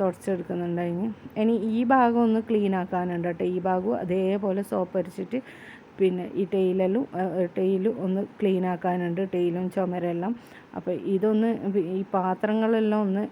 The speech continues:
ഒതുക്കി വെച്ചിട്ട് ക്ലീൻ ആക്കാൻ വിചാരിച്ചിട്ട് ആ കപ്പായാലും, ഏ, ഇത് ഇനി അപ്പുറത്തേക്ക് മാറ്റി വെക്കണ്ടേ. അപ്പോഴത്തേക്ക് ഏതായാലും, ഉം, പിന്നെ ഇല്ല സ്ഥലത്ത് തന്നെ ഒന്ന് വെക്കാൻ വിചാരിച്ച്. അപ്പം,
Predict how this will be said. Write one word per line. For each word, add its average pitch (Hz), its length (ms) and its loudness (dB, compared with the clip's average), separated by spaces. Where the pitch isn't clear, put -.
ഒതുക്കി 180 320 -2
വെച്ചിട്ട് 190 380 -4
ക്ലീൻ 185 320 2
ആക്കാൻ 175 240 0
വിചാരിച്ചിട്ട് 175 480 -4
ആ - 100 -4
കപ്പായാലും, 175 680 -2
ഏ, - 20 -4
ഇത് 180 160 -2
ഇനി 190 120 0
അപ്പുറത്തേക്ക് 185 520 -4
മാറ്റി 180 300 -4
വെക്കണ്ടേ. 170 380 -4
അപ്പോഴത്തേക്ക് 170 500 -6
ഏതായാലും, 190 420 -2
ഉം, 190 260 -6
പിന്നെ 185 240 -4
ഇല്ല 196 220 0
സ്ഥലത്ത് 190 340 0
തന്നെ 196 180 2
ഒന്ന് 196 160 0
വെക്കാൻ 180 340 0
വിചാരിച്ച്. 175 420 0
അപ്പം, 185 360 -2